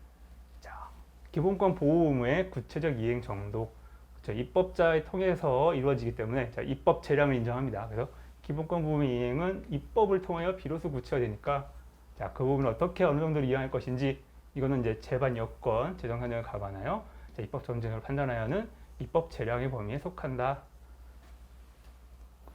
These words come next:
자, 기본권 보호 의무 위반 여부의 심사 기준입니다. 이,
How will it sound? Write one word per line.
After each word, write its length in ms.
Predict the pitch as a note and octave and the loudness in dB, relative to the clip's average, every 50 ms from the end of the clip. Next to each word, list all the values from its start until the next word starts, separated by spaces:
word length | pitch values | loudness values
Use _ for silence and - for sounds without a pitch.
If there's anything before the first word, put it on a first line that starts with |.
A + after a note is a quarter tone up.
| - - - - - - - - - - - - - - _ - - - - - - - - - - - - - - - - - - - - - - - - - - | -20 -20 -20 -20 -20 -20 -20 -20 -20 -20 -20 -20 -20 -20 _ -20 -20 -20 -20 -20 -20 -20 -20 -20 -20 -20 -20 -20 -20 -20 -20 -20 -20 -20 -20 -20 -20 -20 -20 -20 -18
자, 280 | - - - - - - | -16 -14 -12 -12 -12 -10
기본권 480 | - - D3 E3 E3+ F3 - F3+ E3+ - | -6 -2 -2 0 0 2 4 4 4 4
보호 300 | - D#3 D#3+ F3 F#3 F3+ | 4 6 8 10 10 10
의무 200 | F3 F3 E3 D3 | 8 8 6 4
위반 260 | B2 B2 C3+ C#3 C3 | 6 6 6 6 6
여부의 220 | A#2+ A2 A2+ A#2 A#2+ | 4 2 0 -2 -2
심사 300 | - F#3+ F#3 F3+ D#3+ - | -2 -2 0 0 0 0
기준입니다. 600 | - C3 B2+ B2 A#2 G#2+ G2+ G2 F#2+ F#2 F#2 F2+ | -2 -2 0 0 -2 -2 -4 -6 -8 -8 -10 -10
이, 140 | G2 G#2 | -10 -10